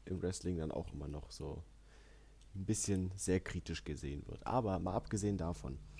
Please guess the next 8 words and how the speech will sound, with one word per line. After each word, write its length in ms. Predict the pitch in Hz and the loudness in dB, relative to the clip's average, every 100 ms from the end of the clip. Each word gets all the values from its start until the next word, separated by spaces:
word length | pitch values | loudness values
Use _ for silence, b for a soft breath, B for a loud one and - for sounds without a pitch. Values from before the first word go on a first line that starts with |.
| B B B B 104 | B B B B 2
ähm, 340 | 104 107 107 - | 4 2 -2 -2
zweitausendzehn 600 | 110 113 113 110 131 127 | 0 2 2 4 4 4
hatte 160 | 117 | 4
er 120 | 104 | 4
seine 200 | 107 107 | 4 4
erste 460 | 85 107 - 110 104 - | 4 2 2 0 -2 -2
große 360 | 87 123 135 | 0 0 0
Rolle 420 | 120 113 131 147 | 2 2 4 2